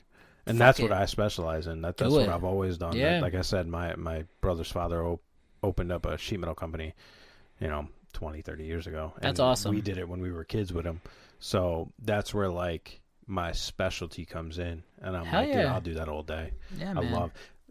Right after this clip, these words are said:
Speaker 1: but that's where you always gotta do what you love, you know,
Speaker 2: Yeah.
Speaker 1: and I love that, you know?
Speaker 2: As long as you're doing what you love, that's what matters. And, and the fact that, like I said,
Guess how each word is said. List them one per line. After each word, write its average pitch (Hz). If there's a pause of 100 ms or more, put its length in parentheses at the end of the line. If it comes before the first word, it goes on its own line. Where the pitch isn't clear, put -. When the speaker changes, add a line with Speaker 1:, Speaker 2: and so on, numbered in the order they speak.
Speaker 1:
but 101 (640)
that's 110
where 110
you 98
always 104
gotta 98
do 92
what 85
you 82
love, 78 (140)
you -
know, 95
Speaker 2:
Yeah. 92
Speaker 1:
and 95
I 95
love 82
that, 76 (140)
you 101
know? 92 (420)
Speaker 2:
As 135
long 202
as 190
you're 147
doing 151
what 135
you 127
love, 120 (440)
that's 127
what 139
matters. 120
And, 117
and 117
the 110
fact 165
that, -
like 139
I 139
said, 127